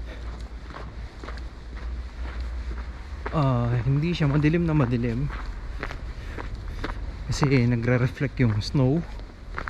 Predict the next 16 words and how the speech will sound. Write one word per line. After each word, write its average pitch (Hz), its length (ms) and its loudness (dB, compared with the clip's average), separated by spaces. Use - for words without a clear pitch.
Pag 127 160 2
naiilawan, 135 960 4
ito - 160 -2
tayo, 110 160 -2
shortcut - 480 -4
tayo 107 160 -2
dito. - 240 0
Uy! - 80 6
Lalim. 135 400 4
<laughs> - 40 -4
Hindi 120 160 2
siya 143 160 0
advisable. 123 560 2
Ayan. 151 160 4
Lalim, 139 400 -2
oh. 143 60 -8